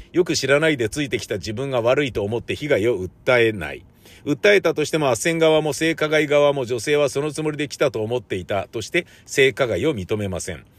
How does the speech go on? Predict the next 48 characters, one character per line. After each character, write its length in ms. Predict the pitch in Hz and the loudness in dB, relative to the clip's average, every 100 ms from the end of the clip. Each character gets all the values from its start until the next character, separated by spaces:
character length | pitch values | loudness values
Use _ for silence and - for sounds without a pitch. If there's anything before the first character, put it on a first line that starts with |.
| - - - | -20 -20 -12
認 220 | 117 185 | 2 6
め 100 | 180 | 8
ら 120 | 175 | 6
れ 100 | 175 | 6
る 80 | 165 | 2
犯 240 | 160 156 | 0 0
罪 260 | 147 151 156 | 2 2 2
も 240 | 165 127 - - - - | -2 -4 -8 -20 -20 2
売 200 | 147 170 | 4 4
春 240 | - 170 | 0 -4
防 200 | 147 165 | 0 0
止 140 | 156 160 | 0 0
法 200 | 160 151 | 2 2
違 80 | |
反 160 | 139 151 | 0 -2
に 80 | 151 | 0
な 120 | 156 | 0
る 100 | 143 | 0
の 60 | 107 | -2
で 120 | 110 | -2
罰 240 | 92 87 | -2 -4
則 240 | 139 101 135 | -6 -6 0
が 160 | 160 | 0
あ 100 | - | 0
り 120 | 90 98 | -4 -4
ま 100 | 82 | -8
せ 180 | - | -10
ん。 120 | 80 - - - - - - | -12 -14 -14 -14 -14 -16 0
逆 320 | 139 131 175 | 2 4 4
に 260 | 170 165 - | 4 0 -2
既 140 | - - | -10 -2
婚 200 | 208 185 | 0 2
者 140 | 139 | 2
と 100 | 123 | 2
不 120 | 117 | 0
倫 180 | 123 143 | -2 -4
し 60 | - | 0
た 120 | 160 | 0
と 80 | 135 | 2
い 80 | 117 | 0
う 60 | |
こ 140 | 127 139 | 0 0
と 100 | 147 | 0
に 140 | 107 | 0
な 100 | 113 | -2
る 80 | 107 | -2
の 100 | 87 | -2
で、 160 | 127 | -2